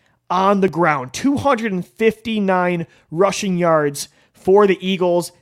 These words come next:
They got back to their roots. They went back to twenty twenty-one old school, doing what they do best, ground and pound football. And man,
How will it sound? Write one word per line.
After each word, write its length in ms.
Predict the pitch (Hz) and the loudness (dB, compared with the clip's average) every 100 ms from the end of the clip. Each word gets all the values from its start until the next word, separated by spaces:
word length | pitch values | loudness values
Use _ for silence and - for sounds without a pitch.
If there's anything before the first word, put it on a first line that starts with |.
| - | -2
They 180 | 180 196 | 0 4
got 300 | 214 196 185 | 2 2 0
back 260 | 185 185 | -2 -2
to 260 | - - 190 | -6 -6 -2
their 180 | 185 180 | 0 0
roots. 460 | 156 180 175 - - _ - | 0 -2 -2 -10 -14 _ 0
They 120 | 185 | 4
went 220 | 202 175 | 4 2
back 240 | 185 185 - | 2 0 -2
to 100 | 170 | -10
twenty 400 | - 175 202 202 | -10 -4 -4 -4
twenty-one 600 | - 196 190 175 185 180 | -6 -4 -2 0 0 0
old 260 | 185 185 | 0 -2
school, 300 | - - 190 | -2 -2 -2
doing 320 | 165 185 196 | 0 0 0
what 160 | 175 170 | -2 -2
they 180 | 170 185 | -2 -2
do 200 | 160 180 | -2 -6
best, 420 | 160 160 165 - _ _ _ - | -4 -4 -6 -12 _ _ _ -8
ground 380 | 170 175 202 196 | -2 0 0 0
and 140 | 175 | -4
pound 340 | - 180 180 | -6 -4 -4
football. 520 | 160 185 175 190 185 180 | -6 -6 -2 0 0 0
And 180 | 160 156 | -6 -2
man, 360 | 185 202 226 | 0 0 -2